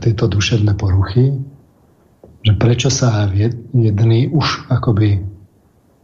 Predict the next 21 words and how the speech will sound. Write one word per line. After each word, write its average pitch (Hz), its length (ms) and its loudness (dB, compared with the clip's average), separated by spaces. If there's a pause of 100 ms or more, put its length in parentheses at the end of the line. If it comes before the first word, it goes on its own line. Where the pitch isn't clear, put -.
ich - 160 0
to 120 80 2
zmobilizuje 104 800 0
a 107 80 0
začnú 98 400 0
s - 80 -6
tým 110 160 2
niečo 110 240 0
robiť 110 400 0
a 98 240 0 (400)
za-, 107 320 2
začne 104 400 2
liečivý 107 400 0
proces 117 400 -2
a 131 160 0
niektorí 104 400 0
ešte 117 320 -2
potrebujú 101 480 0
padnúť 104 400 0
hlbšie 107 500 0 (1700)
a, 95 160 0